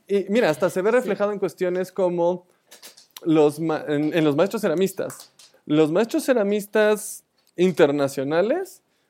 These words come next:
Speaker 1: cuando vienen a México y cuestan sus cursos, no nos indigna tanto que cuesten treinta mil pesos.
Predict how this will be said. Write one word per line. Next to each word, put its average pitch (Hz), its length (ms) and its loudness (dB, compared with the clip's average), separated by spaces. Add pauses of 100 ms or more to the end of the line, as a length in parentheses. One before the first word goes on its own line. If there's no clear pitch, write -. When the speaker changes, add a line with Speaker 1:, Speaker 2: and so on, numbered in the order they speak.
(200)
Speaker 1:
cuando 151 360 -2
vienen 233 240 -2
a 220 60 -4
México 202 380 -4
y 139 440 -4
cuestan 185 320 -4
sus 160 160 -10
cursos, 190 640 -2 (440)
no 180 220 -2
nos 226 220 -4
indigna 185 480 -2
tanto 185 280 -4
que 160 140 -6
cuesten 165 380 -2
treinta 131 300 -4
mil 139 180 -8
pesos. - 440 -2